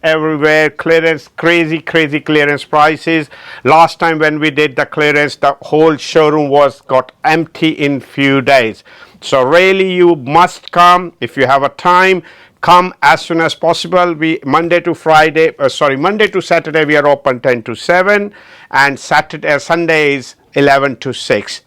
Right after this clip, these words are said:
So we are here to look after you. Any kind of inquiry, please give us a call. And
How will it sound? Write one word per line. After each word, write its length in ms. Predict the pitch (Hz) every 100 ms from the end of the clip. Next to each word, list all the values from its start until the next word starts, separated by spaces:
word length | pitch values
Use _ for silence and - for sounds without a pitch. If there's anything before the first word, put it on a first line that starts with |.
| _
So 220 | - 120
we 160 | 117 147
are 120 | 147
here 320 | 123 165 180
to 300 | 180 - -
look 200 | 156 156
after 340 | 156 147 - 165
you. 360 | 170 208 220 220 - _
Any 280 | - 180 196
kind 280 | - 170 170
of 100 | 160
inquiry, 540 | 160 151 156 151 151 147
please 320 | 151 160 135
give 180 | 147 147
us 180 | 139
a 60 | 143
call. 500 | - 139 147 147 - - - - -
And 380 | 131 139 143 139